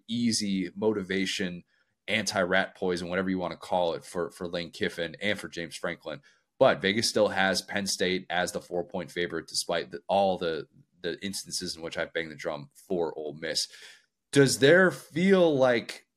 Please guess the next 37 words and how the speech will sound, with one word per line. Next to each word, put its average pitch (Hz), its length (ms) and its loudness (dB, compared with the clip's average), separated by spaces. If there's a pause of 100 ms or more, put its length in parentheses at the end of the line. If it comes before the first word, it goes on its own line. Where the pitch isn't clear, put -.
(360)
a 113 100 4
spot 92 840 2
for - 160 0
you 113 120 4
to 107 80 0
get 107 260 2
in 107 280 0 (440)
with 104 240 2
the 104 100 4
Ole 110 280 2
Miss 104 640 2 (200)
getting 123 240 2
four, 95 720 2 (300)
knowing 117 540 2
that 98 180 2
Penn 117 220 -2
State 104 280 2
has 104 200 -2
played 127 880 2
in 101 120 0
a 98 200 0
lot 98 500 0
of 90 220 -6
these 98 360 -2
low-scoring, 95 1120 0 (400)
uh, 87 300 2
type - 360 -2
games? 82 300 -2
Bob, 101 240 2
let's 113 160 2
start 117 180 4
with, 98 220 -2
with 95 260 -6
you 98 180 0
on 87 120 -2
that. 82 320 0
Is, 90 260 -2